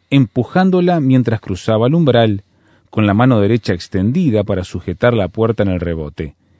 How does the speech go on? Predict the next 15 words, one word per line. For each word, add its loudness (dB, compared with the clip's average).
Pero 2
el 2
pie 2
que 0
cargaba 2
con 0
su -8
peso 0
al 0
cruzar 0
resbaló 2
varios 2
centímetros -2
hacia -4
adelante 0